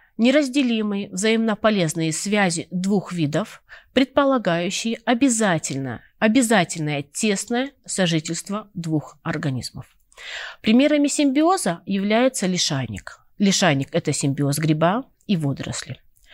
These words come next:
Примером симбиоза может быть микориза. Это симбиоз грибницы гриба и корней высших растений. Примера сим-, примерами симбиоза могут быть клубеньковые бактерии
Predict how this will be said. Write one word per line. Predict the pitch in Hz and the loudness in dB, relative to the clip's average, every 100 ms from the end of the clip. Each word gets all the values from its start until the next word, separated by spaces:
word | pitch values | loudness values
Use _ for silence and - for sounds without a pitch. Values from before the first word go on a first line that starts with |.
| - - - - | -18 -16 -16 -2
Примером | - 208 269 302 | 4 6 6 6
симбиоза | 269 294 262 294 349 320 208 | 4 2 4 4 4 2 -4
может | 196 226 247 | -2 0 0
быть | 240 285 | 0 2
микориза. | 302 320 220 196 175 170 175 - _ | 0 2 2 2 0 -4 -8 -12 _
Это | 202 202 175 | 0 0 0
симбиоз | - 175 180 160 156 | 0 -2 0 0 2
грибницы | 170 160 156 139 151 | 0 0 0 -2 -4
гриба | 151 151 151 180 294 _ _ _ | -2 0 0 -2 -6 _ _ _
и | 226 | 0
корней | - 175 160 156 170 226 - - | 2 2 2 0 -2 -6 -12 -4
высших | 160 - 139 143 | -2 -2 -4 -6
растений. | 139 - - 131 131 - _ _ - - - - - | -8 -8 -10 -14 -16 -20 _ _ -20 -14 -14 -10 2
Примера | 208 208 180 | 4 4 4
сим-, | 165 185 - - | 0 -4 -10 -2
примерами | 220 208 160 151 156 | 0 2 2 -2 -4
симбиоза | - 185 220 269 294 294 - - | -4 -2 0 0 -2 -6 -12 -2
могут | 226 247 240 | 2 4 2
быть | 214 240 - | 0 -2 -2
клубеньковые | 262 226 254 240 220 165 147 139 - - _ _ | 0 2 2 0 -2 -2 -2 -4 -8 -16 _ _
бактерии | 185 180 - 262 294 294 294 | -2 -2 0 0 2 -2 -4